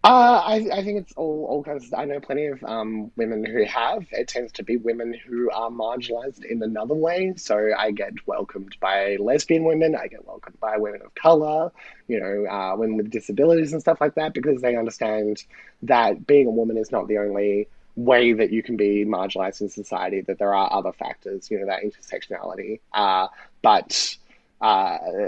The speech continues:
cis, straight, white women kind of think they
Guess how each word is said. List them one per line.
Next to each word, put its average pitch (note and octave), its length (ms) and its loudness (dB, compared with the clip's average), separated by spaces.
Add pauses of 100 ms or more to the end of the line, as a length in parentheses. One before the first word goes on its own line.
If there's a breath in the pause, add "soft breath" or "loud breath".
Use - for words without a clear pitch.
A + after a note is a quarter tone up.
(520)
cis, - 280 2
straight, - 540 2
white A#2 340 2
women A#2+ 520 0
kind A#2 200 -2
of A#2 100 -4
think A2+ 440 -2 (280)
they A#2+ 760 4